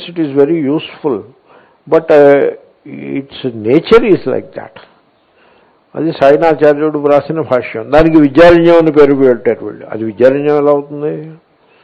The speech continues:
అది విద్యారణ్యం అని పే-, మరి ఎందుకు అలా పేరు పెట్టారో వాళ్ళు చెప్పాల్సి ఉంటుంది. సాయినుడు వ్రాసిన దానికి కింద పుస్తకంలో "ఇది శ్రీమద్ సాయినాచార్య విరచితే" అని ఉంటుంది.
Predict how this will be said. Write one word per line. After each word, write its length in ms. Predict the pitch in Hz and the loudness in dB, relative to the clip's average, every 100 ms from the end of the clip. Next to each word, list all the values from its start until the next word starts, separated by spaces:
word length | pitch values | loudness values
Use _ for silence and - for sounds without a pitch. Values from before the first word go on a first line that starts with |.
| _ _ _ _ _ - | _ _ _ _ _ -10
అది 180 | 135 143 | -4 -4
విద్యారణ్యం 560 | 127 127 165 170 175 175 | -2 2 2 4 2 0
అని 120 | 165 | -2
పే-, 180 | 110 120 | -6 -4
మరి 240 | 120 120 | 0 0
ఎందుకు 260 | 120 170 190 | -2 2 4
అలా 160 | 180 | 4
పేరు 240 | 175 180 175 | 4 2 2
పెట్టారో 400 | 175 180 180 196 | 0 0 2 2
వాళ్ళు 200 | 175 147 | 2 0
చెప్పాల్సి 540 | 135 - 170 175 - | -4 0 2 2 -4
ఉంటుంది. 460 | 143 - 123 104 - 170 _ _ _ _ _ _ _ | -12 -14 -20 -20 -20 -20 _ _ _ _ _ _ _
సాయినుడు 460 | 107 127 165 175 170 | 0 0 0 -2 -2
వ్రాసిన 520 | 165 160 151 160 156 | -2 0 0 -2 -8
దానికి 840 | 139 127 117 - 104 107 180 202 - _ _ _ _ | -4 -4 -4 -14 -12 -10 -10 -10 -16 _ _ _ _
కింద 160 | 147 190 | -2 -2
పుస్తకంలో 580 | 165 135 175 185 190 | -2 -6 -4 0 2
"ఇది 220 | 190 180 170 | 2 0 -6
శ్రీమద్ 520 | - 175 185 180 147 | 0 2 2 -2 2
సాయినాచార్య 760 | 147 170 175 185 165 160 170 | 2 4 2 4 4 4 4
విరచితే" 580 | 160 151 139 151 165 165 | 4 2 -2 0 4 4
అని 100 | 190 | 4
ఉంటుంది. 640 | 180 160 180 120 95 - | 0 -2 -6 -6 -12 -18